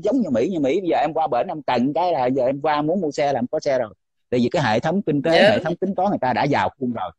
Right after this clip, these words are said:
Speaker 1: À,
Speaker 2: Dạ,
Speaker 1: nó,
Speaker 2: người,
Speaker 1: nó,
Speaker 2: người
Speaker 1: nó
Speaker 2: ta
Speaker 1: không
Speaker 2: đã
Speaker 1: khác.
Speaker 2: đâu vào đó.
Speaker 1: À, nó
Speaker 2: Dạ.
Speaker 1: đâu vào đấy hết rồi. Còn Việt Nam mình bây giờ cái ý thức của người dân, anh nói thế này nè. Bây giờ em thử em đi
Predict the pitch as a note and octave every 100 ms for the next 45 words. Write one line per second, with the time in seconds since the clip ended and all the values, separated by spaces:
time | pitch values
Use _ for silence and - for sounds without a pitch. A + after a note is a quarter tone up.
0 | _ _ _ _ _ A#2+ A2+ F#2+ - -
1 | F#3+ F3 G3 - F3 G3+ - - E3+ E3+
2 | F3+ F3 F3 F#3+ A3 F3+ D3+ C#3+ D#3 G3
3 | _ C#3+ D3+ - G#2 - _ _ - _
4 | _ _ _ G3 F#3+ E3 F3+ A#3+ A3 D#3
5 | C3+ G#2+ A2 C3 A2 C#3+ D3 B2+ G#2+ A#2+
6 | A2 - C#3+ _ _ - A#3 - A#3+ -
7 | D3 G#2+ C3 B2+ D3 D3+ D#3+ G3+ D#3+ D#3+
8 | A#2 F#2+ - _ _ _ C#3 C3+ A#2+ C3+
9 | G#2 D3 D3 C#3 C3+